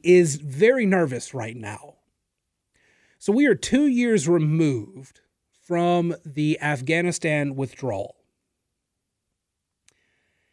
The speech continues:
And in a book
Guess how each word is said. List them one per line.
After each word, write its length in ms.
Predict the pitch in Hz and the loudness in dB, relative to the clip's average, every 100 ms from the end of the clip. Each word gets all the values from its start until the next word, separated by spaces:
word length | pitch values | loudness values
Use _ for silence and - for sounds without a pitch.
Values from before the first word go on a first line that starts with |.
| _ _ _ | _ _ _
And 840 | 160 170 180 180 180 175 175 156 - _ _ _ _ _ _ _ _ _ _ _ | -2 2 4 4 4 2 0 -2 -8 _ _ _ _ _ _ _ _ _ _ _
in 160 | 190 180 | 2 4
a 120 | 170 | 4
book 760 | 139 127 - 277 214 151 - | 0 -6 -6 0 2 0 -8